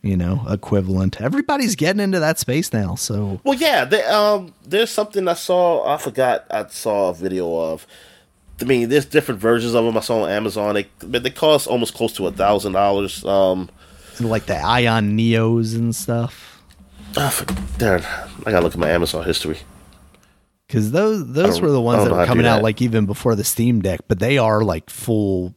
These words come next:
Speaker 1: they're, they're much more powerful than the Steam Deck. But that's why they cost, you know, full, full computer price,
Speaker 2: It's
Speaker 1: basically.
Speaker 2: the, uh,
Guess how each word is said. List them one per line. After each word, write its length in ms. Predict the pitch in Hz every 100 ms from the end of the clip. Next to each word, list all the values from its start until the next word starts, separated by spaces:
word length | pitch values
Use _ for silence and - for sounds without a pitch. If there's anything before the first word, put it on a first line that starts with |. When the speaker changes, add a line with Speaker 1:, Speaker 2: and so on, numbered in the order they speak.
| -
Speaker 1:
they're, 280 | 117 120 107
they're 320 | 87 113 110 - -
much 320 | 110 104 -
more 160 | 101 90
powerful 480 | - 90 98 -
than 200 | 90 90
the 80 | 90
Steam 300 | - 90 87
Deck. 360 | 92 104 120 - - - - - _ _ _
But 120 | -
that's 220 | - 95 -
why 140 | 92
they 160 | 80 82
cost, 460 | - 95 90 -
you 100 | 95
know, 160 | 85 82
full, 460 | - 101 82 87 - _ -
full 320 | - 127 92
computer 380 | 104 87 92 90
price, 380 | - 107 104 -
Speaker 2:
It's 180 | 95 -
Speaker 1:
basically. 460 | 98 - 208 190 170
Speaker 2:
the, 80 |
uh, 380 | 160 143 113 90